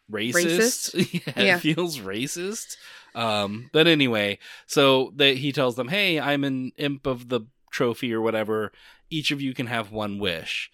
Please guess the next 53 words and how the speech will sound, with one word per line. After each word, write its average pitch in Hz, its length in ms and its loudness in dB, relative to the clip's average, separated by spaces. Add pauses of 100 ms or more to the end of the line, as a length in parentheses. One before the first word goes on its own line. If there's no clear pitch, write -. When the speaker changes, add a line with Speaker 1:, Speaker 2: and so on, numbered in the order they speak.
(220)
Speaker 1:
So, 98 600 -2
uh, 90 260 -6
one 123 220 2
of 147 80 0
the 143 80 -4
guys 131 320 -4
wishes 123 280 -6
for 107 140 -6
a 92 60 -6
bunch 90 220 -10
of 95 100 -16
gold. 160 640 2 (580)
One 165 340 2
of 185 80 -2
the 151 80 -4
guys 120 440 -2
wishes 110 520 -4
that 98 340 -4 (120)
the 110 160 -8
girl 160 420 0
that's 127 240 -6
there 104 180 -2
with 98 220 -6
him 98 240 -6
would 95 160 -8
want 107 160 -4
to 101 80 -10
have 98 180 -6
sex - 320 -4
with 101 140 -6
him. 87 400 -12 (160)
Speaker 2:
Mm-hmm. 208 360 -4 (220)
Speaker 1:
And 117 180 -8
so 104 440 -4 (640)
there's 98 140 -10
a 95 40 -10
big 123 160 -4
pile 139 300 2
of 139 80 -2
gold, 123 540 4
and 110 180 -6
then 110 160 -6
she 120 220 -2
becomes 104 500 -6
absolutely, 104 680 -6
like, 90 180 -2
ravenous 95 1000 -2
for 90 280 -6
him. 85 300 -8
And 90 100 -8
I'm 90 100 -8
like, 85 120 -14
"That's - 520 -12